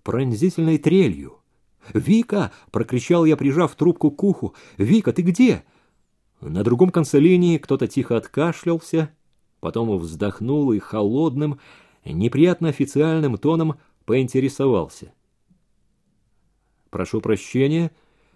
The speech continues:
я могу поговорить с Владиславом Александровичем Авериным?» «Да-да, слушаю вас». «Владислав Александрович, моя фамилия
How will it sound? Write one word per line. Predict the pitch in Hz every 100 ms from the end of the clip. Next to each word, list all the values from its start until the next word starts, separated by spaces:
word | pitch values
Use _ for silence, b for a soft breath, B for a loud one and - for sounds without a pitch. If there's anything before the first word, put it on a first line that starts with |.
| _ _ _ _ -
я | 67 87 107
могу | 110 139
поговорить | 196 180 147 131 120 - _ _ _
с | - -
Владиславом | 85 107 107 - 131 165 175 156
Александровичем | 123 - 143 151 151 147 151 135 - -
Авериным?» | 107 135 156 95 82 69 - _ _ _ _ _ _ _ _ _ -
«Да-да, | 78 - 78 98 127 - _ _ _ _ _ _ _
слушаю | - - 87 147 180 190
вас». | 123 90 - _ _ _ _ _ b b b b b b b -
«Владислав | 90 90 127 147 165 247 254
Александрович, | 220 190 - 196 120 76 64 - - _ _ _ _ _ _ -
моя | 104 147 214
фамилия | 185 196 214 202 185